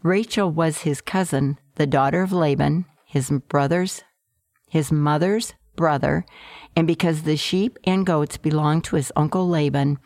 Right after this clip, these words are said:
Jacob went over to the well and moved the stone from its mouth and watered his uncle's flock. Then Jacob kissed Rachel, and he wept aloud.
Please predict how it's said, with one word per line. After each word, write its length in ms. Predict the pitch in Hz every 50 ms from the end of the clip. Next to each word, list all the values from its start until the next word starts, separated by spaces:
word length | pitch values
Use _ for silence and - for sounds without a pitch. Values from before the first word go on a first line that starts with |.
| - - - - - - _ _ -
Jacob 480 | - 170 170 170 - 208 214 - - - _ _ _ _ _ -
went 240 | 180 175 165 - - -
over 240 | - 170 165 185 202
to 180 | 196 - - 220
the 120 | 214 214
well 460 | 208 185 156 151 151 156 156 156 - _ _ _ _ -
and 160 | 147 143 147
moved 240 | 151 151 156 151 180
the 60 | 196
stone 460 | - - - - 196 175 151 143 139 135
from 300 | - - 143 139 147 160
its 240 | 175 - - -
mouth 360 | 170 160 147 135 139 131 - - - -
and 200 | 143 147 147 147
watered 360 | 143 143 147 156 170 160 -
his 220 | - 135 127 - -
uncle's 360 | - 139 139 - 147 147 - -
flock. 500 | - 104 - - - - - - - - - _ - - - - _ _ - - - - - - - - - -
Then 240 | 185 202 233 233
Jacob 500 | 185 180 190 180 165 - - - - -
kissed 440 | - - - 208 233 - - - -
Rachel, 440 | 185 175 175 175 - - - 120 - - -
and 200 | 156 156 156 160
he 120 | 160 151
wept 460 | 139 135 151 147 151 151 - - - - -
aloud. 560 | - 165 165 160 151 147 151 - - 160 -